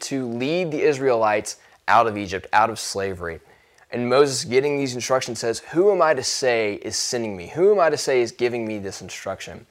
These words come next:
And God responds and says, "I am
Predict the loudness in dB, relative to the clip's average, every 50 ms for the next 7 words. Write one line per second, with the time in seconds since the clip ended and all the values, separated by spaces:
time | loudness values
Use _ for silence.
0 | _ _ _ _ _ _ _ _ _ _ _ _ _ _ _ _ _ _ -10 -8
1 | -4 2 6 8 8 8 8 6 2 -4 -4 -2 0 0 0 0 -2 -6 -10 -12
2 | -10 -6 -4 -4 -4 -4 -8 -18 _ _ -2 0 2 4 4 4 4 2 0 -2
3 | -2 -2 0 0 -2 -2 -4 -6 -8